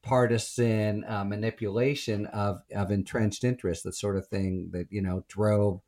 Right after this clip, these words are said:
m-, much of the framers' motivation for setting up the government in the first place. And as you say, there, there had been decision after decision where they had seemed to tiptoe in the last several years,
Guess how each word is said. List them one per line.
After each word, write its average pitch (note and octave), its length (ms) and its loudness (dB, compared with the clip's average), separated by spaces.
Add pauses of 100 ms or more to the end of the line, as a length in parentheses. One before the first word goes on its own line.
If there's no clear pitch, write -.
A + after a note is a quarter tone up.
m-, G#2 380 -8
much G#2 240 0
of G#2 60 4
the G2 60 -2
framers' G2+ 380 4
motivation F#2+ 640 0
for F#2 160 -4
setting F#2+ 440 2
up F#2 200 2 (580)
the F#2+ 540 6
government G2+ 480 6
in G2 140 6
the G2 80 4
first D3 340 4
place. G2 300 6
And A#2+ 180 6
as D3 180 6
you D3+ 80 4
say, F#3 380 6
there, A#2 340 6
there B2 120 6
had A#2+ 100 6
been A#2 160 4
decision D#3+ 500 2
after D3 300 6
decision A#2 640 6
where G#2+ 140 6
they G#2 140 6
had G2+ 120 2
seemed C3+ 300 2
to G#2+ 120 2
tiptoe G#2 640 2
in G#2 100 0
the G2 100 2
last G2 320 2
several F#2 280 2
years, E2 420 2